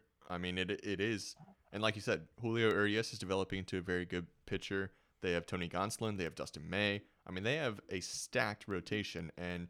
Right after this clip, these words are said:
Trevor Bauer is just gonna add to it. It, it makes them, like, like you said, they were already the favorites. I don't know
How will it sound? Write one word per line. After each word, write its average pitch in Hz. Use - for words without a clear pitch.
Trevor 113
Bauer 92
is 87
just -
gonna 90
add 92
to 87
it. 85
It, 90
it 101
makes 117
them, 117
like, 113
like 110
you -
said, 107
they 82
were 95
already 110
the 92
favorites. 101
I 92
don't 90
know 90